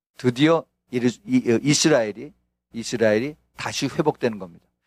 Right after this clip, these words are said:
지금 이스라엘이 다시 회복이 되어 있지만은 그들이 완전히 새로운 영으로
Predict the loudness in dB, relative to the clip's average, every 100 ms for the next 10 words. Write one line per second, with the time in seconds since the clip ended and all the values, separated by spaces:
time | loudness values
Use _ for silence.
0 | _ -6 -2 -2 -2 -4 0 2 2 0
1 | -6 -6 -2 -2 0 -2 -2 0 2 2
2 | 0 -4 -2 -2 -4 -8 -10 _ _ _
3 | _ -8 -2 0 0 -2 -6 -8 -8 -6
4 | -2 0 2 0 0 -2 -2 -2 -2